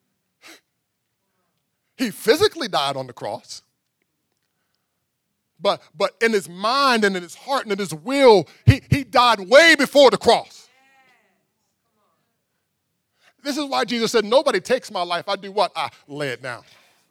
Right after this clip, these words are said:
<laughs> He, his life was laid down before he ever hit the cross.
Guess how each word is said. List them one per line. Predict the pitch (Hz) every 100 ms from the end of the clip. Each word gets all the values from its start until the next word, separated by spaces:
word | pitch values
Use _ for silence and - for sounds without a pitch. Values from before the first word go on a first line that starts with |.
| _ _ _ _ _ _ _ _ _ -
<laughs> | 170 _ _ _ _ _
He, | 269 208 -
his | 269 214
life | 214 240 233
was | 202
laid | 208 226 220 214
down | 233 277 247 240
before | 220 262 247
he |
ever | 240 240
hit | 226 -
the |
cross. | 208 330 262 - _